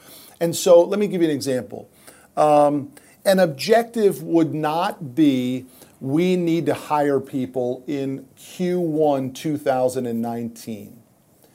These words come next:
That is just sort of a fantasy. That would not be considered an objective. An objective would be,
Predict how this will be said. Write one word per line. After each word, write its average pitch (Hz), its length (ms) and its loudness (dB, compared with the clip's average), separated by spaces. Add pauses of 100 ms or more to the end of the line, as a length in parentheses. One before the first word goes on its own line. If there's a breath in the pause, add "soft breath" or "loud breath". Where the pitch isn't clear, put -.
(140 soft breath)
That 170 180 2
is 165 180 0
just 170 360 0
sort 156 240 2
of 135 100 -2
a 131 80 0
fantasy. 131 800 -8
That 135 220 -4
would 135 180 -2
not 156 340 -4
be 190 140 -6
considered 143 540 -4
an 123 100 -6
objective. 113 640 -10 (320 soft breath)
An 151 100 -4
objective 196 720 2
would 135 200 2
be, 120 320 -2